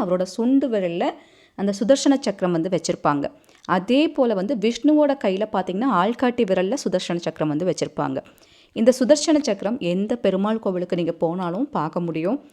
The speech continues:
கிருஷ்ணர் கோவிலுக்கு போனாலும் பார்க்க முடியும். இந்த சுதர்சன சக்கரத்துக்கும் நம்ம வாழ்க்கை சரி பண்றதுக்கும் என்ன சம்பந்தம் அப்படின்னு கேட்டிங்கன்னா, இந்த சுதர்சன சக்கரம் வந்துட்டு பல விஷயங்களுக்கு வந்து ஒரு நன்மைகளை கொடுக்குது அப்படிங்கிற மாதிரி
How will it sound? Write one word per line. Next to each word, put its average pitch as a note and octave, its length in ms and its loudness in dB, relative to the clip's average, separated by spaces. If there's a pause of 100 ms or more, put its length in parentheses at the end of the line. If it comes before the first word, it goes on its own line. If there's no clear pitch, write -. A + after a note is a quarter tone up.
(140)
கிருஷ்ணர் G#3 280 -4
கோவிலுக்கு F#3 360 0
போனாலும் D#3+ 440 -4
பார்க்க F3 280 -8
முடியும். D#3 260 -4 (460)
இந்த B3 340 4
சுதர்சன E4 500 0
சக்கரத்துக்கும் G3 480 -6
நம்ம F#3+ 300 -2
வாழ்க்கை F#3 360 -2
சரி F3 240 -6
பண்றதுக்கும் E3+ 460 -4
என்ன F#3 300 -2
சம்பந்தம் E3 600 -4
அப்படின்னு C#3+ 380 -6
கேட்டிங்கன்னா, D3 580 -6 (340)
இந்த D#3+ 200 -6
சுதர்சன A#3 400 -2
சக்கரம் F3 400 -6
வந்துட்டு D#3+ 160 -6
பல A3 540 -4
விஷயங்களுக்கு C4 500 -2
வந்து G3+ 160 -2
ஒரு G#3 100 -2
நன்மைகளை F3+ 420 -2
கொடுக்குது D#3+ 460 -4
அப்படிங்கிற D#3 300 -6
மாதிரி D#3+ 400 -4